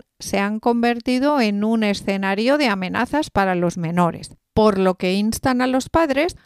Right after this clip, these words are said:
a limitarlos o desactivarlos o, al menos, a supervisarlos y prestar atención al contacto con desconocidos y el uso de lenguaje inapropiado. El informe también pone de manifiesto que, aunque la oferta de contenidos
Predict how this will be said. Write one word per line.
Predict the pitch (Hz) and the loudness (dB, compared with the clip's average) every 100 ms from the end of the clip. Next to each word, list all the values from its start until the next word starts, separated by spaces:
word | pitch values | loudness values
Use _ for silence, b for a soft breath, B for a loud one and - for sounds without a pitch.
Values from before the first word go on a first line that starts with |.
| b | b
a | - 214 | -2 0
limitarlos | 214 202 190 208 226 285 349 - | 0 -4 -4 -2 -2 0 -2 -2
o | - 208 202 | 0 2 2
desactivarlos | 196 185 180 - 180 180 196 262 320 | 0 -2 -6 -6 -4 -2 0 0 -2
o, | - 208 208 - | 0 2 2 -2
al | 190 185 | -4 -2
menos, | 220 220 240 311 - | -2 0 0 0 -2
a | 214 | -2
supervisarlos | 208 202 196 190 180 196 196 247 302 | 0 -2 -2 -4 -4 -4 0 0 0
y | 240 | 0
prestar | 208 190 - 202 | -2 -2 0 0
atención | 202 220 214 226 233 | 0 -2 -2 0 0
al | 269 | 0
contacto | - 196 180 180 190 - 233 | -2 -4 -2 -4 -4 -4 -2
con | 240 | -2
desconocidos | 214 196 - 208 214 247 247 226 330 - b b | -2 -4 -4 -4 -2 -2 0 0 -2 -8 b b
y | 220 | 2
el | 214 196 | 2 2
uso | 190 - | 0 0
de | 220 | 0
lenguaje | 220 220 214 214 254 | 0 0 -2 -2 -2
inapropiado. | 262 202 180 - 165 160 - _ _ _ _ | -4 -4 -6 -4 -6 -6 -12 _ _ _ _
El | 220 214 | 0 2
informe | 214 220 320 359 254 285 _ | 0 2 4 4 2 -2 _
también | - 190 190 214 226 262 | -2 0 0 0 0 0
pone | 269 277 262 | 2 2 2
de | 254 | 0
manifiesto | 254 262 - 294 285 - 247 - | 0 -2 -2 -2 -2 -2 -2 -2
que, | - | 2
aunque | 214 220 214 | 2 2 2
la | 214 | 2
oferta | 214 - 349 - 320 | 2 0 -2 2 2
de | 285 | 2
contenidos | 240 220 214 190 185 185 175 - | 0 -2 -2 -2 -2 -2 -2 -6